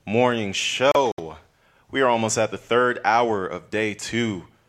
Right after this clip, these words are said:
of the I Am Morning Show. Mighty Mouse, thank you so much. You've been producing extremely well, playing the greatest music, which you can find at this guy Q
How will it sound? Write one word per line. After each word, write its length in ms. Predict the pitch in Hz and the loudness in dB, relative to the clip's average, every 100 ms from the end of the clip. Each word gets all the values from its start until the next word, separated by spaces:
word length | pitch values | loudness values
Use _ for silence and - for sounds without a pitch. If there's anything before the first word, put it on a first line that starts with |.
| _ | _
of 120 | - 87 | -14 -6
the 100 | - | -4
I 120 | 98 | -2
Am 180 | 95 95 | -4 -4
Morning 300 | 95 95 92 | -4 -4 -6
Show. 300 | - 98 98 | -4 -2 0
Mighty 300 | 123 127 120 | 2 0 2
Mouse, 400 | 117 113 113 - | 0 0 -2 -10
thank 240 | - 110 | -6 -8
you 80 | 87 | -8
so 160 | - | -10
much. 300 | 87 90 82 | -6 -6 -8
You've 80 | 95 | -8
been 120 | 87 | -10
producing 600 | 85 87 82 80 - 82 - _ _ - | -10 -12 -12 -10 -10 -12 -14 _ _ -16
extremely 460 | 95 - - 127 98 - | -10 -8 -4 -2 -4 -6
well, 300 | 85 87 90 | -6 -4 -6
playing 380 | - 113 98 92 | -6 -4 -4 -4
the 60 | 92 | -6
greatest 640 | - 98 120 104 92 - | -8 -2 -2 0 -4 -4
music, 400 | 98 101 104 113 - - | -4 -2 -2 -4 -8 -8
which 320 | - 233 - | 2 2 2
you 80 | 180 | -2
can 160 | 165 143 | 0 -2
find 420 | - 147 147 143 | 2 2 2 0
at 220 | 127 127 | -2 -2
this 240 | 151 147 - | 0 0 0
guy 320 | 139 135 127 | 0 0 0
Q 480 | - 147 143 131 | -6 -2 0 -2